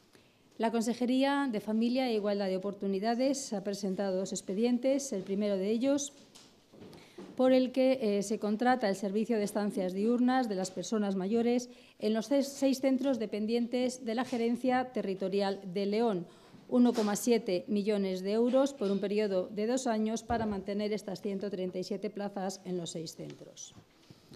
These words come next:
El segundo de los expedientes de la Consejería de Familia e Igualdad de Oportunidades es para, eh, garantizar la puesta en marcha de un centro de valoración y atención a personas con discapacidad con la aprobación del gasto, en este caso del servicio de limpieza,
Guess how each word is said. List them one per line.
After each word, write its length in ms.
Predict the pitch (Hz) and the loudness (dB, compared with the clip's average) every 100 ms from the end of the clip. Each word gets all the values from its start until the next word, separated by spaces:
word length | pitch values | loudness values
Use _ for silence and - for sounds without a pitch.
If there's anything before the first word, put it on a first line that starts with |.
| - - - - | -20 -20 -16 -4
El 100 | 226 | 2
segundo 320 | 247 262 240 | 6 6 6
de 60 | 208 | 4
los 160 | 202 | 2
expedientes 800 | 214 - 226 247 254 277 285 277 | -2 -2 0 2 2 2 2 0
de 80 | 196 | -2
la 80 | 190 | -2
Consejería 640 | 196 208 220 208 196 190 | -4 -4 -2 -2 0 -2
de 220 | 185 185 | -2 -4
Familia 320 | 185 202 208 196 | -2 -2 0 0
e 20 | |
Igualdad 260 | 185 185 180 | 0 0 0
de 80 | |
Oportunidades 920 | 185 208 262 254 240 240 240 240 254 247 | -2 -2 0 0 2 0 2 0 0 -2
es 160 | 220 | -4
para, 500 | - 214 214 220 226 - | -2 0 2 0 0 -4
eh, 200 | 233 185 - - 208 | -8 -8 -12 -16 -4
garantizar 540 | 208 202 214 277 262 | -2 -2 0 0 0
la 100 | 185 | -2
puesta 260 | 208 180 180 | -4 -4 -2
en 80 | |
marcha 440 | 202 208 220 233 233 - - - | -2 -2 2 2 0 -10 -20 -8
de 80 | - | 0
un 60 | 226 | 4
centro 300 | 269 254 247 | 6 6 4
de 40 | |
valoración 480 | 220 196 202 208 262 | 4 4 2 2 2
y 40 | |
atención 340 | 208 196 190 202 | 2 -2 -2 -2
a 80 | 196 | -2
personas 400 | 202 208 196 202 | -2 0 -2 -2
con 140 | 196 | -2
discapacidad 960 | 185 - 190 190 190 190 214 233 247 240 | -2 -4 -6 -6 -4 -2 0 2 0 -2
con 140 | 190 | -4
la 60 | 196 | -4
aprobación 500 | 185 185 185 214 185 | -2 -4 -2 -2 -2
del 160 | 180 | -2
gasto, 340 | 196 214 - 226 | -4 -4 -2 0
en 140 | 190 | 0
este 160 | 185 202 | -2 -4
caso 180 | 208 208 | -4 -4
del 120 | 185 | -4
servicio 360 | 190 190 185 | -4 -4 -2
de 80 | 170 | -2
limpieza, 560 | 175 180 214 208 226 | -2 -2 -2 0 -2